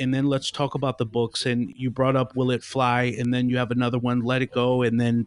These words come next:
Superfans, which I wanna get into. But let's talk about why these vehicles are important to you and, and where you saw the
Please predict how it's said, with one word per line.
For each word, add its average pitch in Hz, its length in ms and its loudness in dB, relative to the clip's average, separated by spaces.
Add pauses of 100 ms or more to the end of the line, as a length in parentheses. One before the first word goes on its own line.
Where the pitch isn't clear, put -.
Superfans, 131 800 0
which 117 180 -2
I 120 40 4
wanna 120 200 2
get 120 180 0
into. 120 440 2 (420)
But 151 220 2 (100)
let's 165 260 0
talk 220 200 0
about 165 240 0
why 135 180 4
these 131 280 0
vehicles 135 560 0
are 117 260 -6
important 117 460 -4
to 120 100 -6
you 117 160 -2
and, 113 180 -2 (300)
and 123 240 0
where 139 180 4
you 143 220 4
saw 131 240 2
the 117 60 0